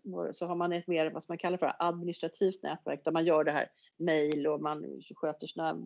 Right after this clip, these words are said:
bankaffärer och vad det nu är för någonting. Eh, och sen så kan man ju ha ett gästnät som man kan låta kompisar och andra besökare använda när de kommer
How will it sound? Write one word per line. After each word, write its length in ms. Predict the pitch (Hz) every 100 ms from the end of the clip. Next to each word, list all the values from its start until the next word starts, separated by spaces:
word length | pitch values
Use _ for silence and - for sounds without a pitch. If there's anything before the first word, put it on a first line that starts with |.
| - 180
bankaffärer 720 | 165 160 156 - 156 151 156
och 60 |
vad 100 | 151
det 60 | 147
nu 60 | -
är 40 |
för 80 | -
någonting. 320 | - - - _ - - - -
Eh, 200 | 156 156
och 220 | 151 175
sen 140 | 175 170
så 80 | 170
kan 180 | 180
man 80 | 175
ju 40 | 170
ha 60 |
ett 140 | 147 143
gästnät 600 | 202 - - 196 190 -
som 360 | 160 147 73 - -
man 140 | 139 -
kan 280 | - -
låta 480 | 85 - - - 62 50 - -
kompisar 540 | 180 156 160 180 165
och 120 | 165
andra 200 | 165 156
besökare 760 | 165 - 165 - 160 - - -
använda 480 | - 180 170 165 170
när 140 | 180
de 140 | 175 175
kommer 380 | 196 190 196